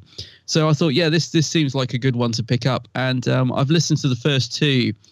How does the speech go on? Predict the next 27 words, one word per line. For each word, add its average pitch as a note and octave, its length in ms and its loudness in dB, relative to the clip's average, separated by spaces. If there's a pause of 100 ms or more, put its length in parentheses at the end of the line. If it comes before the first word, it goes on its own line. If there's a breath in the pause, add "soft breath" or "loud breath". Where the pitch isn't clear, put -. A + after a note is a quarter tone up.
(400 soft breath)
episodes B2+ 760 -4
and B2 300 -2
absolutely B2 580 -2
loving B2+ 380 0
it. F2 180 -4 (800)
Uh, B2 220 2
so C3 140 2
the C3+ 100 4
Doctor D3 380 0
that C3 300 0
hasn't C3+ 280 -2
seen C3+ 220 0
Ace C3 280 -2
for A2+ 160 0 (420 loud breath)
twenty C#3+ 260 0
years, C3+ 480 2
he B2+ 100 2
goes C3 300 2
back C3+ 360 -2
and B2 120 -2
she's B2+ 200 -2
a B2+ 60 2
bit C3 220 -2
grumpy C#3 340 0
with B2+ 220 2
him, B2+ 240 2
and A2+ 140 -2